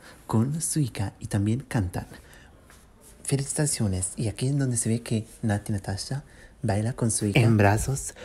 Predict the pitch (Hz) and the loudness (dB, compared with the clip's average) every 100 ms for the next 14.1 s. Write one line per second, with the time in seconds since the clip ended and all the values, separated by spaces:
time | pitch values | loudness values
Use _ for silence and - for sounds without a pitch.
0 | - - 98 - 95 104 113 95 - - | -4 0 2 2 2 2 2 -2 -6 -18
1 | - - - - 110 - 123 143 - - | -20 -20 -12 -2 -2 0 -4 -4 -6 -4
2 | 127 107 - 104 131 151 - - - 139 | -2 -2 -2 0 0 -2 -10 -20 -2 0
3 | 113 110 101 - - - - - - - | 2 2 0 -6 -20 -20 -20 -20 -20 -20
4 | - - - - - 131 131 151 - - | -20 -20 -20 -2 6 8 8 4 -2 -20
5 | - - 120 110 117 - 131 113 - 104 | -20 0 2 4 2 0 2 2 2 0
6 | 104 - 127 - 101 107 - - - 127 | -2 -2 -2 0 0 -2 -6 -14 -2 0
7 | 120 117 - 117 - - - - 120 98 | 2 0 2 2 2 -2 -20 -2 2 4
8 | 101 127 139 - - - - 131 - 107 | 4 2 0 -6 -20 -20 -2 0 4 6
9 | 101 104 107 101 113 143 - 113 113 - | 6 6 4 4 4 2 2 2 2 -2
10 | - - - - 131 101 101 113 110 107 | -20 -20 -20 -6 0 2 4 6 6 4
11 | - 98 107 107 170 160 - 120 117 156 | 4 4 4 2 -2 -6 0 2 4 4
12 | 151 - 123 120 - 151 151 143 123 98 | 2 0 2 2 2 0 0 2 4 4
13 | 90 - - - - - - - - 113 | 2 -4 -12 -20 -20 -20 -20 -12 -4 -4